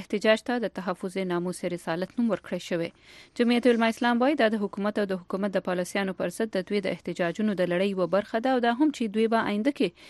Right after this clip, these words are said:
د حکومت پر ضد په اسلام آباد کې د ناستې اعلان هم کوي. خو بل خوا سیاسي څېړنکاران وایي، د سیاسي، اه، ګټو او مفاداتو دپاره د احتجاجونو دپاره د مذهب او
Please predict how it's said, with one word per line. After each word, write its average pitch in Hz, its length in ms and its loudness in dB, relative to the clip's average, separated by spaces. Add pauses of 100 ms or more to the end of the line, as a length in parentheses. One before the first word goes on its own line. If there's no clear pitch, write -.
(260)
د 269 80 4
حکومت 247 340 2
پر 208 160 2
ضد 233 160 -4
په 196 140 -2
اسلام 185 260 -2
آباد 180 240 -4
کې 175 300 -6
د 170 160 -2
ناستې - 380 -6
اعلان 165 280 -4
هم 185 100 0 (120)
کوي. 170 120 -2 (540)
خو - 100 -4
بل 165 140 -6
خوا 156 240 -6
سیاسي 165 320 -6
څېړنکاران 165 640 -4
وایي، 226 200 2
د - 100 -4
سیاسي، 185 400 -4
اه، 185 420 -2
ګټو 220 320 0
او 214 140 0
مفاداتو 214 560 2
دپاره 185 340 0 (460)
د 208 120 8 (120)
احتجاجونو 214 640 4 (460)
دپاره 208 120 0 (260)
د 190 120 4
مذهب 226 360 0
او 196 40 0